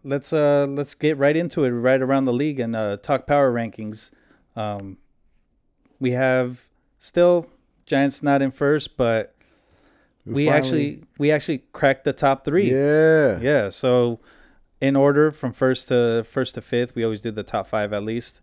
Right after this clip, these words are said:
Speaker 1: on E S P N's Power Rankings. Uh, Tampa Bay Rays, number one, the new number one.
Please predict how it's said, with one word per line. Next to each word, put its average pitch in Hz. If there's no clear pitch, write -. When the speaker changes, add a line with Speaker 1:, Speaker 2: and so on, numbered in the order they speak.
Speaker 1:
on 107
E 107
S 104
P -
N's 107
Power 104
Rankings. 110
Uh, 101
Tampa 123
Bay 120
Rays, 117
number 113
one, 113
the 120
new 127
number 120
one. 120